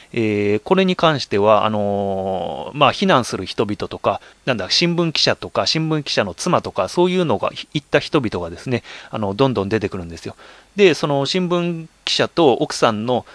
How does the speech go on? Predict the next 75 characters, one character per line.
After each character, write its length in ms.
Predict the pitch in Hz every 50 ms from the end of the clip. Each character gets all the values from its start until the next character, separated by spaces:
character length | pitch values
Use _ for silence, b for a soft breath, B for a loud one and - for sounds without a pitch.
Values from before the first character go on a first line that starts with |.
| B B
え 180 | 127 113 110
ー、 40 | 110
電 200 | 107 139 143 143
話 100 | 143 143
の 80 | 139 131
や 100 | 131 131
り 100 | 131 127
取 180 | - 120 98 95
り 20 |
っ 20 | -
て 120 | - 107
い 40 | 95
う 20 |
の 100 | 92 92
が 220 | 92 101 95 113 117
あ 40 |
る 120 | 110 113 104
ん 80 | 98
で 80 | 92 98
す 80 | - -
け 80 | 110
ど 80 | 113 143
も、 100 | 170 175
そ 120 | - -
こ 100 | - 170
ら 80 | 170 156
辺 180 | 160 156 151
が 120 | 143 135 135
す 120 | - -
ご 160 | 139 135 127
い 60 | 110 85
で 80 | 90
す 120 | - - 107
ね、 200 | 104 101 95 B B B B B B
ち 80 | - -
ょ 20 |
っ 20 | -
と 260 | _ 107 98 92 87 -
こ 100 | - 113
う、 40 | 98
ウ 20 |
ェ 80 | 110 135
ッ 20 | 143
ト 200 | - - 151 113
な 100 | 98 -
感 200 | - - 107 104
じ 100 | - 104
で 180 | 101 104 95 98
描 120 | 107 104
か 120 | - 120
れ 100 | 107 101
て 120 | 90 - 90
で 140 | 85 85 82
す 120 | - -
ね、 200 | 104 101 98 B B B B B B
あ 140 | B 120 110
の 360 | 107 101 98 98 95 98 - -
ー、 20 |
あ 40 | 120
と、 220 | - 117 104 - - - _
息 220 | 131 131 - -
子 120 | - 165 151
が 300 | 151 151 147 143 139 135
福 160 | - - 160
島 240 | 147 - 147 139 131
原 180 | 135 135 127 110
発 240 | - 101 - - 101
で、 200 | 120 127 107 B B B B B
え 920 | 107 110 107 107 104 101 101 101 101 101 101 98 98 95 90 90 90 90 92
ー、 40 | 110
に 120 | 113 110
勤 240 | - - - - 156
め 120 | 123 104
て 100 | - 104
る 240 | 95 95 92 85 -